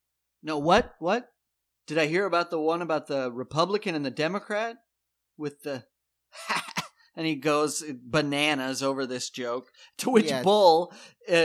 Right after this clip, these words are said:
Speaker 1: is quite funny, creepishly behind, just laughing at nonsense because he doesn't know what is being said. But, um, then the real fun starts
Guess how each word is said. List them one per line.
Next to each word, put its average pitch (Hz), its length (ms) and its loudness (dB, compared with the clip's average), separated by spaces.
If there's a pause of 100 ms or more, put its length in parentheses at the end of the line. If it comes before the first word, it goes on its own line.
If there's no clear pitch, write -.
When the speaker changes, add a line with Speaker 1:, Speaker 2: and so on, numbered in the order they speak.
(140)
Speaker 1:
is 160 200 -2
quite 185 380 2
funny, 151 560 -4
creepishly 156 680 -2
behind, 135 500 -2
just 139 280 -4
laughing 131 600 -6
at 113 280 -6 (260)
nonsense 131 680 -8
because 120 320 -10
he 120 100 -10
doesn't 113 420 -8
know 123 200 -8
what 123 200 -6
is 113 140 -14
being 117 260 -12
said. 113 360 -12 (540)
But, 135 320 -4
um, 123 440 -4 (800)
then 196 580 2 (1080)
the 156 120 -2
real 160 220 0
fun 110 340 -8
starts - 760 -14